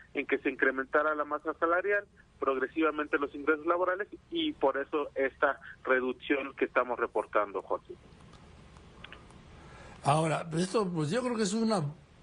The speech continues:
Speaker 2: buena e inesperada señal, ¿no, doctor?
Speaker 1: Sí, ya que ev-, evidentemente, eh, sabemos muy bien, y de hecho hoy mismo, eh, inegi ya dio a conocer las cifras de inflación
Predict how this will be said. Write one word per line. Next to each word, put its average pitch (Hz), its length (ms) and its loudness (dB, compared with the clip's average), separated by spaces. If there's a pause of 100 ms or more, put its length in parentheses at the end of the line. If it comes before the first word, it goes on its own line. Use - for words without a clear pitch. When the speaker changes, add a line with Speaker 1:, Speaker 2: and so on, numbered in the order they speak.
(140)
Speaker 2:
buena 220 520 4
e 185 100 4
inesperada 165 720 2
señal, 170 540 0
¿no, 160 100 2
doctor? 180 400 0 (1600)
Speaker 1:
Sí, 220 320 0
ya 190 240 0
que 190 380 2 (260)
ev-, 156 320 2
evidentemente, 180 800 0 (320)
eh, 131 180 0 (120)
sabemos 170 500 2
muy 165 140 0
bien, 156 220 0
y 123 100 -6
de 127 140 2
hecho 143 180 -2
hoy 135 140 2
mismo, 135 500 0
eh, 113 240 2 (420)
inegi 127 720 0
ya 127 200 4
dio 127 140 2
a 120 60 -2
conocer 120 420 -2
las 120 180 -2
cifras 120 340 0
de 104 140 0
inflación 117 580 -2